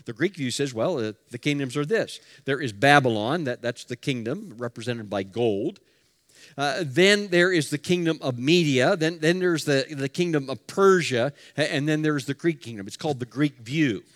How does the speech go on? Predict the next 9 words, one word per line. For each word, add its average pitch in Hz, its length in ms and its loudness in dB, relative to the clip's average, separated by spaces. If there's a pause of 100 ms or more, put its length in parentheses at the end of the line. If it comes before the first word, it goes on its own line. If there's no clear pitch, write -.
(1000)
Then 208 160 -4
there's 233 200 0
the 190 80 0
Roman 208 440 4
view, 113 180 -4
perhaps 160 420 -4
the 160 80 -4
most, 151 280 -2 (220)
uh, 127 120 -6